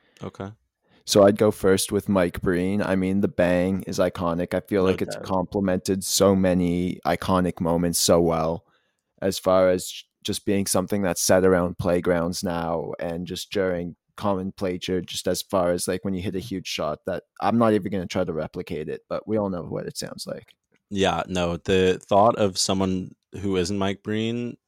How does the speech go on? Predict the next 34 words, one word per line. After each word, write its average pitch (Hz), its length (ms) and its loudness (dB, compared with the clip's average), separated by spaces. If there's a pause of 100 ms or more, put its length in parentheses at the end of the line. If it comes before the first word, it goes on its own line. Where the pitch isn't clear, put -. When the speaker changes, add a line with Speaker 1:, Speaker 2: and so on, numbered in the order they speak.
(120)
Speaker 1:
copying 101 420 0
it 92 180 -6
doesn't 90 280 -4
seem 87 260 -4
right. 90 320 -6 (1040)
Only 98 240 0
Mike 92 240 -2
Breen 87 240 -6
can 98 140 -6
give 92 120 -4
the 92 80 -6
bang. 98 400 -2 (600)
Uh, 95 200 0
just - 200 -4
off 98 180 4
the - 60 -20
top 95 240 2
of - 20 -12
my 92 200 -2
head, 87 360 -4
the 90 80 -8
best 87 320 -4
bangs 92 320 -4
I've 92 80 -2
ever 92 220 -2
heard 92 380 -2 (520)
were 90 540 0 (240)
the 107 100 4
Doncic 117 600 0
double 104 300 2
bang 87 480 -4 (160)
from 90 440 -4
the, 87 440 -2 (200)
uh, 87 420 -2